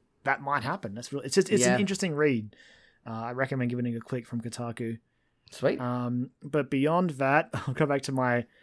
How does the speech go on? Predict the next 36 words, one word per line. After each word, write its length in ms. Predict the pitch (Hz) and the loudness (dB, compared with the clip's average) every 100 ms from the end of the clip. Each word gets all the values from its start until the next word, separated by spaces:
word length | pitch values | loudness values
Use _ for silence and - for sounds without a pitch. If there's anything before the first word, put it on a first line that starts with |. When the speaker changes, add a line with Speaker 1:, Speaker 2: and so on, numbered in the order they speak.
| _ _ | _ _
Speaker 1:
my 120 | 127 | -6
sad 320 | 123 156 143 139 | 0 2 2 4
tweet 200 | 151 139 | 2 2
from 120 | 120 | -2
last 260 | 156 226 | -2 -2
week, 180 | 139 131 | -2 -2
which 160 | 147 151 | -4 -4
was 120 | 151 | -4
just 260 | 185 165 - _ _ _ _ _ _ - | -2 -2 -4 _ _ _ _ _ _ -4
me 460 | 127 185 117 104 - - | 4 4 4 -2 -10 -8
muting 360 | 117 147 170 143 | 0 2 2 0
Metroid 360 | 151 - 156 | 0 4 4
keywords. 500 | - 139 110 90 90 160 | 4 0 0 -6 -4 0
It 100 | 170 | 2
hurts. 540 | 156 151 - - - _ _ - | 4 4 2 -2 -2 _ _ -2
It, 120 | 131 120 110 | 2 2 0
Speaker 2:
Oof. 0 | |
Speaker 1:
I 60 | 135 | 0
don't 300 | 147 185 185 | 4 4 4
like 400 | 139 151 214 - | 0 0 0 -2
doing 320 | 113 92 92 | -10 -8 -4
it, 200 | 156 226 _ _ _ _ _ | -4 -4 _ _ _ _ _
but 100 | 135 | 2
Nintendo 340 | 147 143 175 175 | 2 4 4 2
spoiled 460 | - - 156 165 | 2 4 4 6
me 80 | 160 | 4
with 120 | 156 135 | 2 0
a 20 | |
trailer, 400 | - 165 160 139 | 2 4 4 4
and 140 | 135 | 2
I 60 | - | -2
cannot 360 | - 160 160 127 | 0 0 0 0
risk 240 | 156 - | 0 2
it 60 | 147 | 0
happening 280 | 160 156 160 | 0 0 2
again. 420 | 143 165 92 | 2 2 -2